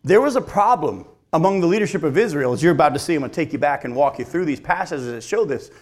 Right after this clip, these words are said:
where the rulers in Israel weren't satisfied with what they had been given by God, and so they decided they were gonna use their authority and their power and take the land that belonged to other people just because they could and nobody could stop them.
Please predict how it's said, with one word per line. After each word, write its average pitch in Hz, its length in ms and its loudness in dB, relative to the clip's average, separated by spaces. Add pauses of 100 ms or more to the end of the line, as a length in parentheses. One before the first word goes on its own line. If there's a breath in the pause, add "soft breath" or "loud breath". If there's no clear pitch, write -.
(200 loud breath)
where 175 200 2
the 156 140 2
rulers 196 480 4
in 165 120 2
Israel 143 680 -2 (440 loud breath)
weren't 226 200 2
satisfied 165 1160 0
with 147 160 -2
what 175 220 4
they 180 100 0
had 170 160 0
been 151 160 2
given 180 300 2
by 147 160 4
God, 151 420 4
and 156 160 -2
so 202 160 0
they 202 220 2
decided 160 520 0
they 165 120 2
were 175 80 0
gonna 165 160 0
use 165 180 0
their 123 160 -2
authority 196 400 0
and 156 80 -2
their 135 80 -2
power 170 460 2 (200 loud breath)
and 123 160 -12
take 180 220 -2
the 147 80 -6
land 165 320 -4
that - 180 -6 (560)
belonged 143 300 -2
to 139 100 0
other 127 140 -2
people 143 580 -6 (300 soft breath)
just - 220 -8
because 143 340 -2
they 127 140 -4
could 165 260 -4
and 131 80 -4
nobody 131 300 -6
could 107 140 -10
stop 127 420 -8
them. 95 240 -18